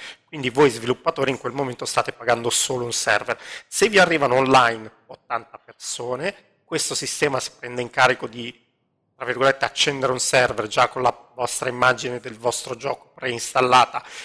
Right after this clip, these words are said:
e quindi rende disponibili gli slot e, diciamo, accende e spegne i server in maniera dinamica per, eh, far fronte a quello che è il bisogno,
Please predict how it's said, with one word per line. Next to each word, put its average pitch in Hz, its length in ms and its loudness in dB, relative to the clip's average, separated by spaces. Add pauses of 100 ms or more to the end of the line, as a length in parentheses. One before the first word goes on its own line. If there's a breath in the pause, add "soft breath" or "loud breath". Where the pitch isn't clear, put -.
(120 loud breath)
e 123 100 -20
quindi 143 280 -6
rende 120 280 -4
disponibili 120 640 -10
gli 113 200 -8
slot 131 680 0 (320 loud breath)
e, 160 240 2
diciamo, 127 380 2
accende 131 460 -2
e - 20 -2
spegne 165 560 -6
i 156 60 -6
server 135 400 0
in 123 120 -6
maniera 123 360 0
dinamica 127 800 0 (360 loud breath)
per, 127 280 4
eh, 113 920 2
far 120 420 4
fronte 139 600 -6
a 123 60 0
quello 123 220 -4
che 127 140 -6
è 127 40 2
il 117 160 -2
bisogno, 120 760 -4